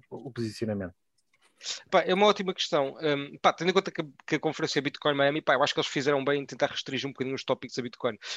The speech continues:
Speaker 2: E até porque, pá, existem muitas conferências que são, que são basicamente abertas a várias criptomoedas, a vários tópicos. Ou seja,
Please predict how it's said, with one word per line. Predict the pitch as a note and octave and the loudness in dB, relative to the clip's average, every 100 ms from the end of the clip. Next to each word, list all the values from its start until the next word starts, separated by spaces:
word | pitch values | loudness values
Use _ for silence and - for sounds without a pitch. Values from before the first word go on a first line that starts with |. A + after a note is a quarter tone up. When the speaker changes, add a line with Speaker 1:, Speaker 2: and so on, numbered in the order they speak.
| - | -12
Speaker 2:
E | D#3+ F3 | -2 4
até | D#3+ - E3 | 4 6 4
porque, | - D#3+ - E3+ D3 D3+ D#3 D3 D3+ - | 4 -6 -6 -8 -8 -8 -12 -12 -14 2
pá, | C#3+ B2 C3+ - | 4 4 -2 -6
existem | - C#3 D#3 E3 | -8 -2 0 0
muitas | E3 - | -4 -4
conferências | D3+ E3+ D#3 - | -4 -4 -4 -4
que | |
são, | C#3+ B2+ A#2 A#2+ - | -4 -4 -6 -12 -8
que | |
são | - | -2
basicamente | B2+ B2+ C#3+ C3 | 0 0 -2 -4
abertas | B2 C#3 A#2+ B2 G#2+ | 2 2 0 -10 -8
a | G#2+ | -8
várias | G#2+ A#2 G#2+ | -4 -6 -6
criptomoedas, | - - C#3+ D3+ C#3+ A#2 | -10 -6 -2 0 0 -2
a | G#2+ | -8
vários | A2+ A2+ | -8 -8
tópicos. | - B2 A2 | -4 -4 -4
Ou | B2 | -4
seja, | C#3+ A#2 | -2 -4